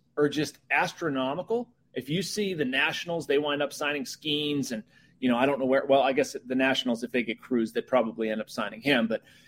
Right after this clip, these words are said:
you know, like, if you see those bonuses and they're, like, nine point eight, ten plus, something like that, and that's why we found out that the Pirates passed, 'cause they didn't wanna lump all of their allotted money into it, I guess I get that.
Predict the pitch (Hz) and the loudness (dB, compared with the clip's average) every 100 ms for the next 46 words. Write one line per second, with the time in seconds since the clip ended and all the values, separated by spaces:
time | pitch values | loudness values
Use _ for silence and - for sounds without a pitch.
0 | _ 180 165 165 160 220 226 294 320 339 | _ 2 4 4 2 0 2 2 2 6
1 | 277 156 175 180 147 135 120 135 143 147 | 6 8 6 6 4 -2 -2 4 6 6
2 | 123 120 127 135 - 135 120 120 117 113 | 4 2 0 0 0 0 0 0 -2 -6
3 | _ - 135 123 - 123 117 - 135 120 | _ -2 0 0 2 2 2 -2 -8 -4
4 | 113 113 120 110 - _ _ - 135 147 | -6 -4 -2 -2 -4 _ _ 2 4 6
5 | 160 202 - 208 202 190 190 196 190 185 | 4 2 2 4 4 2 -2 0 0 4
6 | 180 180 165 - 160 165 156 - - 131 | 2 2 -6 -8 2 4 4 -2 -2 0
7 | 156 165 - _ - 123 127 131 151 160 | 2 -2 -8 _ -12 -2 0 2 0 0
8 | 147 139 131 131 127 _ - 127 165 196 | 0 2 4 4 2 _ 2 8 10 8
9 | 185 202 190 185 190 202 190 196 196 202 | 4 2 2 4 4 4 0 -4 -4 -2
10 | 208 214 - _ _ _ - 143 208 - | 2 2 0 _ _ _ 2 10 10 10
11 | 143 135 - 95 | 4 4 0 -10